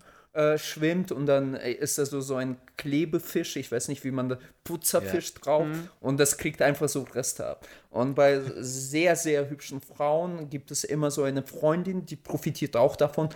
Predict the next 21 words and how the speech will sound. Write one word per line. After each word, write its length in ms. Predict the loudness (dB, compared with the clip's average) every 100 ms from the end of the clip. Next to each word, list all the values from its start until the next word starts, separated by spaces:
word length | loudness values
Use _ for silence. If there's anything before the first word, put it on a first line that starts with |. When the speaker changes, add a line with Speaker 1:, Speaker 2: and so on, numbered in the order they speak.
| -12 0
Speaker 1:
dass 160 | 2 4
die 140 | 4
halt 260 | 4 4 4
mit, 400 | 0 0 -4 0
äh, 400 | 2 4 4 0 -6 -20 -20 -4 4
geilen 440 | 4 4 0 -6
Kerlen 520 | 0 2 4 2 0
auch, 360 | 4 4 4 0
äh, 480 | 0 2 4 4 4
äh, 360 | 2 2 0 0 0
immer 400 | 2 2 0 -2
abhängen 440 | -2 -2 -2 -2
kann, 260 | -2 -2 -4
also 400 | -8 -8 -10 -12
so, 140 | -16
äh, 580 | -18 -16 -16 -16 -20 -20
sch-, 220 | -20 -20 _
schönen 420 | -6 2 2 2
Typen 320 | -2 -4 0
abhängen 400 | 0 2 0 0
kann, 160 | 0